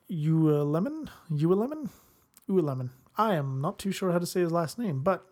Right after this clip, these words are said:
it was Matt. So, um, the, I'll be honest, the music, the music is good. Don't get me wrong.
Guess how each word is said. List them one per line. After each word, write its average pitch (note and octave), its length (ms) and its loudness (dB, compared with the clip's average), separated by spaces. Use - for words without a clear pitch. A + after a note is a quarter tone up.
it A3 160 -2
was G#3 200 -4
Matt. A3+ 240 -4
So, F#3 520 0
um, D3 400 0
the, F#3 600 2
I'll A3+ 120 4
be F3+ 500 0
honest, C#3+ 320 -6
the F3 60 4
music, C4 420 0
the F#3 120 0
music F3+ 300 0
is C3 80 -4
good. C3 220 -6
Don't E3+ 140 0
get G#3 100 2
me A#3 80 -2
wrong. D#3 280 -2